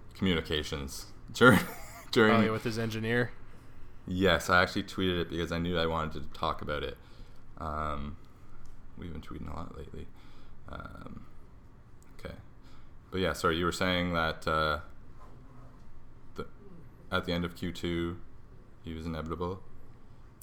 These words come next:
Speaker 2: Oh, yeah, 'cause
Speaker 1: We
Speaker 2: he
Speaker 1: tweet
Speaker 2: just
Speaker 1: that
Speaker 2: put in
Speaker 1: out.
Speaker 2: that lap last minute. I mean, he
Speaker 1: Mm-hmm.
Speaker 2: got over the line with just a couple of seconds left and still managed to put in a lap that I think, you know, had him on provisional pole going into Q three, if I'm not mistaken. But, I mean,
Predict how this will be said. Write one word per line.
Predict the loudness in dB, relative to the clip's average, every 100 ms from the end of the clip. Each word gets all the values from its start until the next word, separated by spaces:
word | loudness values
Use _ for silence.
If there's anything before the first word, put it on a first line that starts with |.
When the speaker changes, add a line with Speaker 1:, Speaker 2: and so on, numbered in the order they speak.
| -14 -10 4
Speaker 2:
Oh, | 6
yeah, | 8 4
'cause | 2
Speaker 1:
We | 2
Speaker 2:
he |
Speaker 1:
tweet |
Speaker 2:
just | 2
Speaker 1:
that | 4
Speaker 2:
put | 4
in | 4
Speaker 1:
out. | 4
Speaker 2:
that | 4
lap | 4 4
last | 4 8 8 8 2
minute. | -2 -2 -2
I | -2
mean, | 0
he | 0 0 0
Speaker 1:
Mm-hmm. | 2
Speaker 2:
got | 4
over | 6 4
the | 2
line | 2 4 2
with | 0
just | -2 -2
a | 0
couple | 0 2
of | 0
seconds | 2 2 0 -2
left | -2 -2
and | -4
still | -2 -2
managed | -2 -2 -4 -4
to | -4 -4
put | -4
in | -2
a | 0
lap | 2 2 2 -2
that | -2
I | 0
think, | 0 -2 -4
you | -4 -2
know, | -2 -4 -8 -12 -14 -14 -14 -16 -16 -14 -10 -2
had | 0
him | 2
on | 0 0
provisional | -2 -2 -2 -2 -2
pole | 2 2 2 2 2
going | 2 2 0
into | 0 -2
Q | -2 -4
three, | -2 -2 -2
if | -2
I'm | 0
not | 0 0
mistaken. | -2 0 -2 0 -2
But, | 0 -2 -4 -8 -10 -10 -8 -2
I | -2
mean, | 0 -2 -2